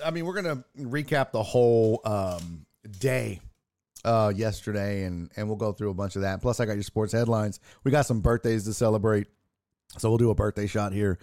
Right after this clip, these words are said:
coming up in a bit. But in the meantime, joining me, as she does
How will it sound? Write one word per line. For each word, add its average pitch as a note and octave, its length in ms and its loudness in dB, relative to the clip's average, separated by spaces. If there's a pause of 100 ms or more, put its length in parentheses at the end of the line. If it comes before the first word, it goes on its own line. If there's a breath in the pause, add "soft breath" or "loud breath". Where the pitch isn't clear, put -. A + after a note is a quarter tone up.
(280 loud breath)
coming B2 220 4
up A2 120 0
in G#2+ 80 0
a G2+ 60 -2
bit. G2 420 -2
But - 560 2 (580)
in F#3+ 120 -6
the G3+ 60 -2
meantime, G3+ 760 -2
joining D#3 520 0
me, E2+ 140 -12 (280)
as B3+ 360 2
she - 260 -2
does A#2 720 0